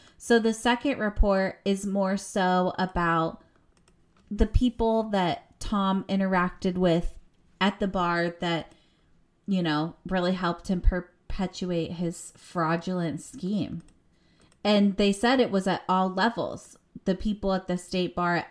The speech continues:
all levels. So that means high up executives down to just regular worker bees.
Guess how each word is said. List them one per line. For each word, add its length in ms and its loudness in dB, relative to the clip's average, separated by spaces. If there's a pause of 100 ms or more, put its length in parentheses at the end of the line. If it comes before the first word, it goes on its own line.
(140)
all 300 4
levels. 600 -2 (480)
So 560 4
that 200 4
means 260 -2
high 320 2
up 160 2
executives 920 0
down 400 2
to 480 0 (440)
just 300 -2
regular 840 0
worker 440 -4
bees. 460 -12